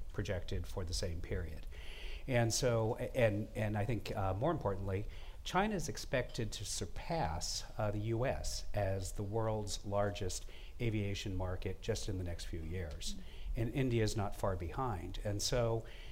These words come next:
Speaker 1: yes, there is a tremendous amount of growth taking place in Asia. That's demand for air services, demand for aircraft,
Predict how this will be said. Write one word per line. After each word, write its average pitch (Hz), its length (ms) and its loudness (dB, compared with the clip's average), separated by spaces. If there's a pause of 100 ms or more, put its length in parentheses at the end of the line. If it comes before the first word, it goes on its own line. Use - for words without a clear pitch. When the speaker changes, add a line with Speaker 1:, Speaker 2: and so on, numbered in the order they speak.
(140)
Speaker 1:
yes, 131 260 2
there 113 200 2
is 123 240 2
a 95 60 0
tremendous 113 720 0
amount 92 260 0
of 90 100 -2
growth 101 300 0
taking 95 320 -2
place 95 360 -2
in 92 60 -4
Asia. 98 460 -2
That's 95 260 -2
demand 110 480 0
for 98 500 0 (280)
air 104 160 0
services, 127 760 0
demand 101 500 0
for 92 400 -4
aircraft, 110 920 0